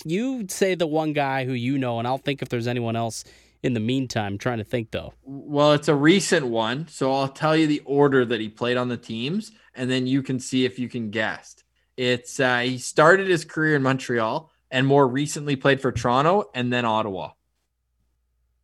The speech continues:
Speaker 1: Are we thinking of Ron Hainsey?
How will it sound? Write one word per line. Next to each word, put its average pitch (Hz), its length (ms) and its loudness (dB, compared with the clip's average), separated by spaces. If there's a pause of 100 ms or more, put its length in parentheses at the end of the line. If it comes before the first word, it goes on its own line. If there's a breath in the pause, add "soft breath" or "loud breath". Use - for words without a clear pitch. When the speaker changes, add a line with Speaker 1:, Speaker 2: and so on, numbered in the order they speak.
(1400)
Speaker 1:
Are 127 420 -2
we 127 560 -4 (420)
thinking 127 800 -4 (220)
of 113 1040 -4 (1120)
Ron 117 360 -4
Hainsey? 214 680 -4